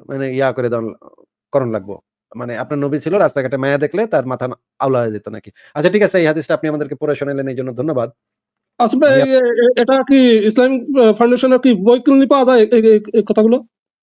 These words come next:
Speaker 1: হ্যাঁ, হ্যাঁ, এটা ইসলামিক ফাউন্ডেশনে আছে। এখানে দেখেন, ইসলামিক ফাউন্ডেশনের নাম্বারটা হচ্ছে বাহাত্তর, তিন হাজার দুইশো তিয়াত্তর, আর ইসলামিক সেন্টার থেকে কিনলে নাম্বার হচ্ছে তিন হাজার দুইশো একাত্তর। আচ্ছা, আপনি আমাদেরকে এই হাদিসটা একটু পড়ে শোনান, এটা হচ্ছে সুনান আবু দাউদ শরীফের,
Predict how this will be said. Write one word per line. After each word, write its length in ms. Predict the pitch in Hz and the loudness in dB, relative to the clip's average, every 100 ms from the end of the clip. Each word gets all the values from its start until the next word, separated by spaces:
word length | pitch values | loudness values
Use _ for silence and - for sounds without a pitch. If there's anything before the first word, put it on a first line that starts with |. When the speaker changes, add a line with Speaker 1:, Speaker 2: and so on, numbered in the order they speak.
| _ | _
Speaker 1:
হ্যাঁ, 180 | - 180 | 0 2
হ্যাঁ, 160 | 123 | 2
এটা 180 | 113 143 | -2 -2
ইসলামিক 320 | 139 147 143 | -2 -4 -4
ফাউন্ডেশনে 420 | 143 135 135 143 | -4 -4 -4 -2
আছে। 180 | 131 143 | -2 -2
এখানে 260 | 131 147 147 | -2 -2 0
দেখেন, 260 | 143 131 | 0 0
ইসলামিক 320 | 165 - 151 139 | -4 -4 -6 -2
ফাউন্ডেশনের 440 | 143 143 156 165 | -2 -2 -2 0
নাম্বারটা 460 | 147 139 139 147 131 | 0 0 0 2 0
হচ্ছে 300 | 131 - 180 | -2 -6 -4
বাহাত্তর, 560 | 127 117 - _ 127 - _ _ - | -4 -6 -8 _ -20 -20 _ _ 0
তিন 140 | 156 | 2
হাজার 260 | 143 170 147 | 4 2 0
দুইশো 200 | 139 151 | -4 -4
তিয়াত্তর, 480 | 180 165 - 110 101 _ _ _ | 0 0 0 -14 -14 _ _ _
আর 140 | 123 135 | -2 -2
ইসলামিক 340 | 127 160 160 | 0 -2 -2
সেন্টার 280 | - 151 165 | -2 -2 -2
থেকে 240 | 165 160 | -2 -6
কিনলে 360 | 156 165 196 220 | -6 -4 -2 -2
নাম্বার 300 | 151 135 139 | -4 -2 -2
হচ্ছে 240 | 139 175 | -2 -10
তিন 160 | 175 139 | -8 -4
হাজার 200 | 143 139 | -4 -4
দুইশো 220 | 135 147 | -6 -8
একাত্তর। 360 | 151 147 123 107 _ _ _ - | -8 -8 -10 -12 _ _ _ -6
আচ্ছা, 180 | 156 190 | 2 2
আপনি 180 | 196 | 2
আমাদেরকে 580 | 196 190 190 185 190 143 - _ - | 0 0 -2 0 0 0 -6 _ -2
এই 160 | 202 | 0
হাদিসটা 360 | 190 202 208 202 | 2 2 0 -2
একটু 220 | 190 196 | -4 -4
পড়ে 180 | 185 165 | -4 -6
শোনান, 300 | 139 120 104 - 120 | -6 -10 -14 -12 -10
এটা 140 | 131 | -4
হচ্ছে 200 | 135 - | -4 -6
সুনান 220 | 139 156 | -8 -4
আবু 160 | 151 143 | -2 -2
দাউদ 180 | 151 156 | -2 -4
শরীফের, 360 | - 135 - | -8 -12 -8